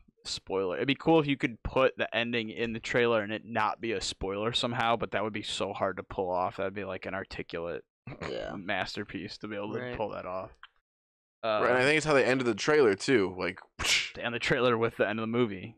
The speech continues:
Speaker 1: Yeah, okay.
Speaker 3: <laughs> Yeah.
Speaker 1: It's a quick
Speaker 2: All right,
Speaker 1: little
Speaker 2: cool,
Speaker 1: one-minute
Speaker 2: hell yeah.
Speaker 1: synopsis, then. You
Speaker 2: Yeah,
Speaker 1: got
Speaker 2: it's like,
Speaker 1: everything in
Speaker 2: "Really?
Speaker 1: there. <laughs>
Speaker 2: Really? This is all you had?
Speaker 1: <laughs>
Speaker 2: All this build-up just
Speaker 1: 'Cause
Speaker 2: to see something I already saw?"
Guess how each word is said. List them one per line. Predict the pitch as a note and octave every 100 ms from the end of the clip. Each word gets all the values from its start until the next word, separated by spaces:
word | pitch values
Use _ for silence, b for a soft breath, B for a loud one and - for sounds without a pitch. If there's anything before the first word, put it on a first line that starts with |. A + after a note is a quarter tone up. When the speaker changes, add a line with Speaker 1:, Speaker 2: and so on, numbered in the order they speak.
| -
Speaker 1:
Yeah, | G2 F2+
okay. | A2+ C#3+ A#2+
Speaker 3:
<laughs> | F#3
Yeah. | - C#3+ C#3 F3+ F3+ G#3 E3+ B2+
Speaker 1:
It's | G2+
a |
quick | G2 A#2
Speaker 2:
All | C#3
right, |
Speaker 1:
little | A#2 A2
Speaker 2:
cool, |
Speaker 1:
one-minute | A2+ A#2+ B2+ A#2+
Speaker 2:
hell |
yeah. | -
Speaker 1:
synopsis, | C3 C#3+ D#3+ - C#3+ D#3
then. | D#3 C3+ C#3+ D3+ - - B B B -
You | C3+
Speaker 2:
Yeah, | C#3
Speaker 1:
got |
Speaker 2:
it's |
like, | C#3
Speaker 1:
everything | D3+ E3 E3 D#3+
in | F#3+
Speaker 2:
"Really? | D#3 C3+
Speaker 1:
there. | - F3+ D#3
<laughs> |
Speaker 2:
Really? | A#2+ B2+ A#2+
This | A#2+ B2+
is | B2
all | B2 B2+
you | B2+
had? | B2 B2 B2+ B2+ F3 E3 E3+ E3+ - -
Speaker 1:
<laughs> | -
Speaker 2:
All | - C3
this | B2+
build-up | C3+ C3 C3+ -
just | B2+ C#3
Speaker 1:
'Cause | C3
Speaker 2:
to | A#2
see | - C#3+
something | D3 C3 C#3
I | C3
already | C3 C3
saw?" | C#3+ C#3 D3